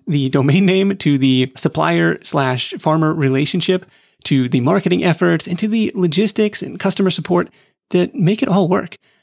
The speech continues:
I promise this one will get you thinking differently about domains, hybrid drop shipping type of businesses, direct to consumer stuff. It's a lot of fun. Notes and links are at side hustle nation dot com slash Peter.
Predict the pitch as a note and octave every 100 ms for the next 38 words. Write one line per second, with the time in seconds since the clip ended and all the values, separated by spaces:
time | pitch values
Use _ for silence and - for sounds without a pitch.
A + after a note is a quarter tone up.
0 | _ _ - F#3+ G3 F#3 G4 A3 F#3 -
1 | F#3 F3 D#3 E3+ E3 D#3 E3+ E3+ E3 D#3
2 | E3+ E3 E3+ C3 A#2+ A#2+ - A#2 A#2 G3
3 | F#3 F#3 E3+ - _ _ - E3 F3 F3
4 | F3 D3+ F#3+ C#3+ D3+ F3+ - G3+ F#3+ F3+
5 | F3+ - - F3+ F3 E3+ F3 F3+ F3+ F3
6 | E3 - D3+ E3+ G3 F#3+ F3+ - F#3+ F3+
7 | F3+ F3 - _ _ _ D3+ C3+ - -
8 | - A2+ A2+ - - - _ _ E3 F#3
9 | - - E3+ E3+ F3+ - E3+ C3+ C3 D#3+
10 | E3+ E3 E3 D#3 D#3 D#3+ - F3+ D3 -
11 | D3 C#3+ - C#3 C#3 - - - - -
12 | -